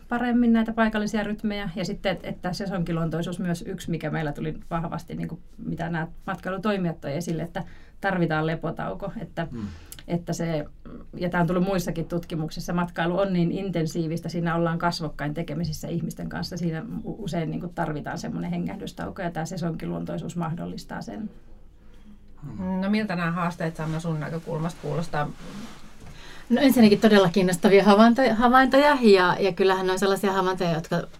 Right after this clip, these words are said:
Speaker 4: niin kuin, ähm, joita mekin ollaan tunnistettu, toki, toki sitten vähän eri, eri näkökulmasta, mutta, mutta tosi kiinnostavaa. Ja ennen muuta, äh, se kertoo mun mielestä siitä, että, että meillä on, äh, kesässä, meillä on,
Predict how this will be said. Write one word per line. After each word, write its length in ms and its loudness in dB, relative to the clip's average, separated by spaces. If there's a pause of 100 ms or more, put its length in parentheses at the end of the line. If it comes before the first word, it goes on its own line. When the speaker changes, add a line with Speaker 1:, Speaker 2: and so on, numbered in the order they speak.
Speaker 4:
niin 200 0
kuin, 260 0 (800)
ähm, 260 2 (420)
joita 260 6
mekin 340 4
ollaan 260 4
tunnistettu, 580 4
toki, 280 0
toki 280 2
sitten 300 0
vähän 280 0
eri, 280 0
eri 140 -2
näkökulmasta, 680 -2
mutta, 280 0
mutta 240 0
tosi 240 -2
kiinnostavaa. 680 2 (460)
Ja 340 4
ennen 260 6
muuta, 260 4 (260)
äh, 160 -2 (340)
se 100 -6
kertoo 300 0
mun 120 4
mielestä 320 0
siitä, 360 -2
että, 380 -6
että 180 -6
meillä 280 0
on, 280 0
äh, 240 -4
kesässä, 540 -2
meillä 260 -4
on, 180 -4